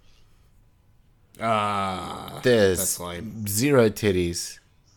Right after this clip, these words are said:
Speaker 1: Okay.
Speaker 2: There's,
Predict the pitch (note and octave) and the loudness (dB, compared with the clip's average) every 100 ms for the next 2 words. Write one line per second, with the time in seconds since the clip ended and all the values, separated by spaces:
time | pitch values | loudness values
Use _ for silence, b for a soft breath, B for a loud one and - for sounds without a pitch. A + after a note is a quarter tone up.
0 | _ _ _ _ _ _ _ _ - - | _ _ _ _ _ _ _ _ -12 -2
1 | D#3+ - - _ _ _ _ B B B | -2 -2 -10 _ _ _ _ B B B
2 | B - G#2+ G#2 F#2+ F2+ A#2+ A2+ G2+ | B -18 -12 -10 -10 0 2 2 0